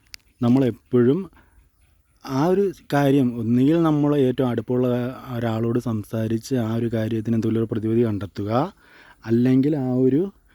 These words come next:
വിഷയം നമ്മൾ അത്രയും അങ്ങ് വലുതാക്കാതിരിക്കുക. അത് വലുതാക്കുന്നത് കൊണ്ട് നമുക്കൊരു സന്തോഷം ഉണ്ടാകാൻ പോകുന്നില്ല. ആ വിഷമം കൂടുക എന്നുള്ളതല്ലാതെ നമുക്കതിൽ നിന്ന് ഒരു സന്തോഷവും കിട്ടാൻ പോകുന്നില്ല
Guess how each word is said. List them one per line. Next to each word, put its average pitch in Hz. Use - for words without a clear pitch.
വിഷയം 127
നമ്മൾ 123
അത്രയും 131
അങ്ങ് 117
വലുതാക്കാതിരിക്കുക. 113
അത് 131
വലുതാക്കുന്നത് 147
കൊണ്ട് 156
നമുക്കൊരു 147
സന്തോഷം 139
ഉണ്ടാകാൻ 143
പോകുന്നില്ല. 143
ആ 120
വിഷമം 131
കൂടുക 139
എന്നുള്ളതല്ലാതെ 135
നമുക്കതിൽ 139
നിന്ന് 143
ഒരു 135
സന്തോഷവും 139
കിട്ടാൻ 147
പോകുന്നില്ല 107